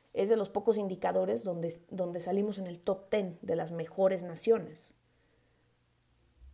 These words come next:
Simplemente somos el treinta y cinco por ciento del turismo en la, en Latinoamérica. Eso es muchísimo, ¿sí? En el dos mil diecinueve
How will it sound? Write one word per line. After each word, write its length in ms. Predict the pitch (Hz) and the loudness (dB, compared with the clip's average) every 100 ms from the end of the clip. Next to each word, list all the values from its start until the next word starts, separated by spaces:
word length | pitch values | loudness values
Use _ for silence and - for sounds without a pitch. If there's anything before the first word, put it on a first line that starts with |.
| - - | -20 0
Simplemente 840 | 233 233 247 240 226 220 220 - | 4 6 8 8 6 4 0 -2
somos 380 | - 214 208 214 | -2 -2 -2 2
el 160 | 202 202 | 0 2
treinta 400 | 185 190 175 180 | 0 0 0 0
y 80 | |
cinco 500 | 180 226 240 247 247 | 0 0 2 2 -2
por 220 | - 180 175 | -2 -4 -2
ciento 460 | 196 196 202 - | 0 0 -2 -4
del 240 | 311 185 185 | -2 -2 0
turismo 360 | 208 214 214 | 0 0 0
en 100 | 220 | 0
la, 180 | 190 185 - | 2 0 0
en 100 | 190 | -4
Latinoamérica. 880 | 170 170 175 170 208 185 - - - _ _ - | -4 -6 -8 -6 -6 -6 -10 -18 -20 _ _ -12
Eso 160 | 208 | -6
es 60 | 247 | -2
muchísimo, 560 | 214 202 247 233 170 - _ _ _ _ _ _ | -2 -2 -2 -2 -6 -10 _ _ _ _ _ _
¿sí? 340 | - 190 277 - _ _ _ _ _ _ _ _ _ _ _ _ _ _ _ _ _ _ _ _ _ _ _ | -10 -8 -8 -12 _ _ _ _ _ _ _ _ _ _ _ _ _ _ _ _ _ _ _ _ _ _ _
En 140 | - 233 | 2 6
el 120 | 226 | 6
dos 180 | 214 208 | 6 6
mil 200 | 240 269 | 6 6
diecinueve 600 | 277 - 208 196 196 - | 4 4 4 4 2 -2